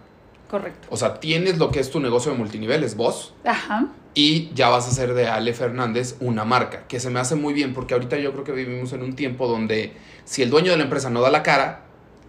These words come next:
Speaker 2: ya no te da tanta confianza. Quieres saber quién está detrás.
Speaker 1: Cien por ciento.
Speaker 2: ¿Cómo lo, lo vas a separar? ¿Va a ir muy aunado? ¿O cómo es, estás haciendo de Ale una marca?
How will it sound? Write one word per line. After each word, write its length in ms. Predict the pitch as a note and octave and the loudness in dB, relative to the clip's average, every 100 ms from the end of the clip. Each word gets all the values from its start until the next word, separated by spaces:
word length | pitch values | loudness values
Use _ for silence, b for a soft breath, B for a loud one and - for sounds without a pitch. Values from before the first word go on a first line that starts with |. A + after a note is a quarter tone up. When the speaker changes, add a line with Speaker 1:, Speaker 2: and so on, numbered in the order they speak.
| B2 B2+ | -14 0
Speaker 2:
ya 360 | C#3+ C3+ C#3 - | 2 2 0 -2
no 240 | C#3 C3+ | -2 0
te 100 | C3 | 0
da 160 | B2 A#2+ | -2 -2
tanta 240 | A#2+ A2+ | -6 -8
confianza. 520 | A#2+ A2+ C#3 A#2+ A2 - | -10 -6 -4 -4 -8 -4
Quieres 300 | D3 D#3 D#3 | -2 0 0
saber 280 | B2+ C3 | 0 0
quién 220 | C3 B2+ B2+ | -2 -6 -6
está 220 | B2 A#2+ | -2 -2
detrás. 500 | A#2 A#2+ G#2 - - - - - | -2 -2 -4 -6 -18 -20 -20 -20
Speaker 1:
Cien 260 | - A#3 G3+ | -6 -4 -4
por 120 | G3 | -6
ciento. 320 | F#3+ F3+ - - - - - - - - - - - | -10 -12 -14 -20 -20 -20 -20 -20 -20 -20 -20 -18 2
Speaker 2:
¿Cómo 280 | F#3 F3 F#3 | 6 8 8
lo, 240 | F3 D#3 | 8 6
lo 140 | D3+ | 4
vas 180 | C#3+ D#3 | 6 4
a 40 | E3 | 0
separar? 680 | D3 A#2+ A2+ E3 F#3+ F3+ C#3+ | -2 -2 0 0 -2 -4 -2
¿Va 60 | C3+ | 0
a 60 | |
ir 140 | C#3 C3+ | 0 -2
muy 260 | C#3 C3+ | -2 0
aunado? 640 | A#2+ A#2 D3 F3+ G3 G3 - | 0 0 0 2 0 -2 -2
¿O 180 | B2+ B2+ | -4 -2
cómo 260 | D3 C3+ C#3+ | -2 -2 -2
es, 180 | C3 | -4
estás 260 | B2+ C3+ B2+ | -6 -4 -4
haciendo 300 | B2 C3 B2 | -6 -4 -2
de 80 | A#2+ | -2
Ale 140 | A2+ | -2
una 160 | A#2 A2+ | -6 -6
marca? 260 | G#2+ G#2+ | -8 -12